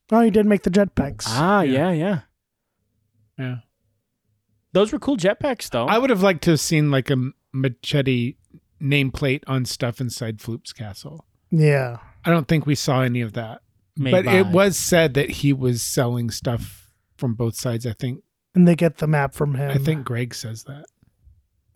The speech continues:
Speaker 1: Carmen says it to him.
Speaker 3: Carmen says it?
Speaker 1: Yeah.
Speaker 3: Yeah.
Speaker 2: I forget. Did, did Gregorio say why he kept the brain? Or he just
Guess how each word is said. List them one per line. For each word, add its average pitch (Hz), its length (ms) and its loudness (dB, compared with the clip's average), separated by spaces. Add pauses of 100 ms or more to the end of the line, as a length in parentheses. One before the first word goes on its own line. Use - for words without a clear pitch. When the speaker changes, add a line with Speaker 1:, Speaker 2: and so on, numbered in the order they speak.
Speaker 1:
Carmen 226 320 4
says 151 180 2
it 139 100 -4
to 135 100 -6
him. 123 360 -6
Speaker 3:
Carmen 151 380 0
says 156 240 -8
it? 175 100 -4
Speaker 1:
Yeah. 143 340 0 (300)
Speaker 3:
Yeah. 127 320 -6 (1160)
Speaker 2:
I 220 80 0
forget. 143 400 -4
Did, 196 340 2 (640)
did 196 180 2
Gregorio 208 440 2
say 185 240 2
why 123 400 0
he 180 160 -4
kept 180 240 -4
the 190 80 -2
brain? 180 360 -6 (1080)
Or 160 80 -2
he 196 80 2
just 214 180 -2